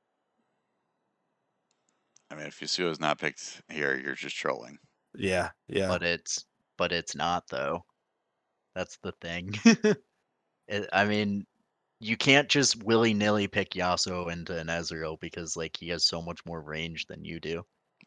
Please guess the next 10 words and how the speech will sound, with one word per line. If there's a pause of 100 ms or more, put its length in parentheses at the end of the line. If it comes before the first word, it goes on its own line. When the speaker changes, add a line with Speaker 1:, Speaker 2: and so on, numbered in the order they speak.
(140)
Speaker 1:
I (260)
think
you're,
uh, (200)
Hungry
Hobbit
and
you
don't
care.